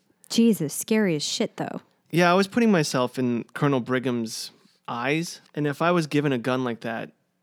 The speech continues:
Speaker 2: and I hadn't seen anything of that power, semi-automatic.
Speaker 1: It looks like magic.
Speaker 2: Exactly. And I think that definitely helped tip the scales of let's let her in,
Speaker 1: Mm-hmm. We'll
Speaker 2: treat her
Speaker 1: follow
Speaker 2: as
Speaker 1: her.
Speaker 2: well. Yeah,
Speaker 1: Yeah.
Speaker 2: exactly.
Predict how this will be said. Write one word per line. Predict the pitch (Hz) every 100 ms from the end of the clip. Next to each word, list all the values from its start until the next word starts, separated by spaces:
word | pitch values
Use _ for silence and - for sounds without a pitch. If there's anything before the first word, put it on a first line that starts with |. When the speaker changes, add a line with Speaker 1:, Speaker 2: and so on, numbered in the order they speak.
| _
Speaker 2:
and | 127 123
I |
hadn't | 143 139
seen | - 135 117
anything | 143 196 202 120 - 196 - -
of | 127
that | 127 -
power, | - 147 160 156 151 147 139 _ _
semi-automatic. | - - 160 160 147 139 131 131 147 160 - _ 226
Speaker 1:
It |
looks | 202 -
like | 180
magic. | 180 190 175 156 - _ _ _ _
Speaker 2:
Exactly. | 156 123 113 113 101 - - - _ _ _ _ _ _ -
And | 120
I | 123
think | - 156 139 - - _ -
that | 135 127 - -
definitely | 151 139 - 135 117
helped | 131 120 -
tip | - -
the | -
scales | - 123 113 113 120
of | 107 -
let's | 131 120 -
let | 123 120
her | 117
in, | 123 127 120 -
Speaker 1:
Mm-hmm. | 196 190 208 220 196
We'll | 175
Speaker 2:
treat | -
her | 175
Speaker 1:
follow | 175
Speaker 2:
as | 170
Speaker 1:
her. | 165
Speaker 2:
well. | 165
Yeah, | 123 117
Speaker 1:
Yeah. | - _ -
Speaker 2:
exactly. | 190 185 190 175